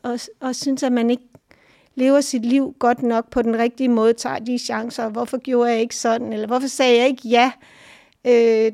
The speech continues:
da der var nogen, der inviterede, eller, altså på den måde. Og, og så, øh, kan det være rigtig svært at snakke med andre om sin ensomhed, fordi man er bange for, hvordan de vil,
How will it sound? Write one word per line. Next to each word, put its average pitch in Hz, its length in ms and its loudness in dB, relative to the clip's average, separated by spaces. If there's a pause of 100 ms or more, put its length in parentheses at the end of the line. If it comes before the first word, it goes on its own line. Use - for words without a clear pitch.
(160)
da 226 120 0
der 220 60 0
var 220 120 0
nogen, 233 260 2
der 269 60 4
inviterede, 233 840 -2
eller, - 140 -10
altså 254 280 -6
på 269 120 -8
den 311 320 2
måde. 254 320 4 (340)
Og, 247 120 -2 (460)
og 247 160 0
så, 302 480 0
øh, 226 460 0 (560)
kan 254 180 -2
det 381 100 -2
være 269 260 -2
rigtig 285 260 -6
svært 254 480 -2 (140)
at 220 140 -8
snakke 240 440 -2
med 285 160 4
andre 240 320 -2
om 233 80 -2
sin 226 240 -6
ensomhed, 240 720 -2
fordi 277 560 -2
man 220 280 -2
er 214 60 -4
bange 220 360 -2
for, 269 180 -4
hvordan 240 360 -2
de 311 100 -2
vil, 190 220 -6